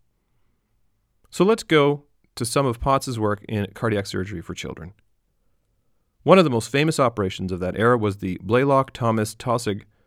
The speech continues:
subclavian pulmonary artery anastomosis, a treatment for blue baby syndrome, caused by a number of congenital defects, meaning present at birth,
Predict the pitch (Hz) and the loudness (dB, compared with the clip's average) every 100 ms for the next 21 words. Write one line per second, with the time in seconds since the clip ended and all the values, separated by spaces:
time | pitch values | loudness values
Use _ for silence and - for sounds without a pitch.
0 | _ _ - 151 151 143 117 110 104 101 | _ _ -2 0 2 2 2 2 -2 -2
1 | 110 110 107 101 - 117 120 120 98 113 | 0 2 2 0 0 0 0 -2 -2 -2
2 | 117 107 82 - - - - _ - 113 | -2 -4 -6 -8 -12 -14 -18 _ -8 -2
3 | - 123 92 - 98 95 - _ _ _ | 0 0 -2 -2 -2 -2 -6 _ _ _
4 | _ - 143 127 104 98 - 147 98 - | _ -2 2 2 0 -2 -6 -6 -4 -8
5 | 113 _ _ _ _ _ _ - 156 151 | -10 _ _ _ _ _ _ 0 0 2
6 | 143 131 113 170 180 156 120 110 107 120 | 2 2 4 6 8 6 4 -2 0 0
7 | 110 101 107 107 92 113 - 85 82 - | 0 -2 -2 -4 -4 -6 -8 -10 -10 -12
8 | 82 - 80 - - - | -12 -10 -12 -12 -14 -16